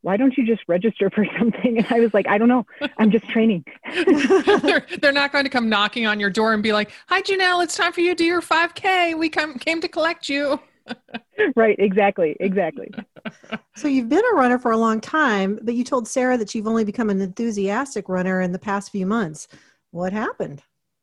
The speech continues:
Speaker 1: Yeah, I, you know, and it's funny that you should, 'cause I was even thinking about that one, and I would say, I would say I peaked with enthusiasm probably in l-,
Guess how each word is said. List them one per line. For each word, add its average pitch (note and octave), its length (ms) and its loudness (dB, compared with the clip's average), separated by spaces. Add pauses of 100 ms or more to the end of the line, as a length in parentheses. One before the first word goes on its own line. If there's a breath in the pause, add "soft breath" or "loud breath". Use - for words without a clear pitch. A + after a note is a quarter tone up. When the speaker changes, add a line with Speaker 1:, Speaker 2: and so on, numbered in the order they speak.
(840)
Speaker 1:
Yeah, C#4 380 2
I, C#4 440 2 (440)
you C4+ 100 4
know, C#4+ 140 4
and A#3+ 120 0
it's A#3+ 180 -2
funny G3+ 240 -2
that F#3 180 0
you F#3+ 120 -4
should, F3 260 -8 (340)
'cause G#3 100 0
I A3 80 4
was G3+ 80 2
even G3+ 200 2
thinking F#3 300 -2
about E3 240 -2
that E3 160 0
one, F3 140 -2
and F3 100 -4
I E3+ 60 -2
would F#3 180 -6
say, F3+ 220 2 (360 loud breath)
I A#3 240 4
would C#4 260 2
say G#3+ 160 4
I F#3 180 0 (200)
peaked A#3 340 0
with G#3 160 2 (320)
enthusiasm F3+ 1120 2 (440 soft breath)
probably G3+ 1000 4 (140)
in F3+ 640 0 (680)
l-, F#3 100 -2